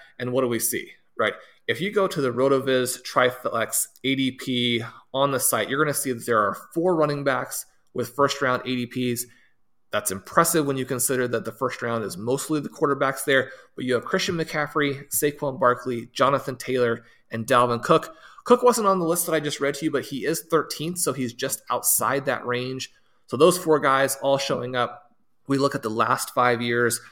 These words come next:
Who are the one and two guys in terms of fantasy points to the running back position? Ezekiel Elliott, Todd Gurley, those are the one and three guys according to the lab. So one of the things that we're seeing here is that although running backs,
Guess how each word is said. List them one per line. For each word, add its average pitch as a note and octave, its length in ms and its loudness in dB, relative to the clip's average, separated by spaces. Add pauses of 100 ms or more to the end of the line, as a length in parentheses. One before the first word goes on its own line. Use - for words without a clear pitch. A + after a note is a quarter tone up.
(360)
Who F#3+ 140 2
are G#3 60 10
the E3 100 6
one D3 180 2
and D3+ 120 0
two C#3+ 180 -2
guys A#2+ 400 0
in G2+ 80 -6
terms A#2+ 280 -4
of - 140 -8
fantasy C3 320 -4
points B2 320 -6
to A#2+ 60 -4
the A#2 80 0
running A#2+ 220 -4
back A#2 180 -4
position? A#2 480 -4 (520)
Ezekiel C#3+ 420 0
Elliott, A#2 560 -2
Todd B2+ 300 2
Gurley, A#2+ 360 2 (260)
those A#2+ 180 0
are A#2+ 60 -6
the A2+ 120 0
one A#2 220 -2
and A#2+ 100 -4
three B2 200 -2
guys A#2 320 0
according A2 260 -2
to A2 80 -4
the A2 80 -4
lab. B2 320 2
So C#3+ 320 6 (280)
one A#3 120 6
of C#4 60 8
the A#3+ 40 2
things G3+ 200 0
that C#3+ 100 0
we're C#3 140 2
seeing D#3 400 -2
here A2+ 580 -4
is B2 140 -4
that B2+ 180 4 (400)
although D3+ 260 6
running F3+ 340 2
backs, C3+ 460 0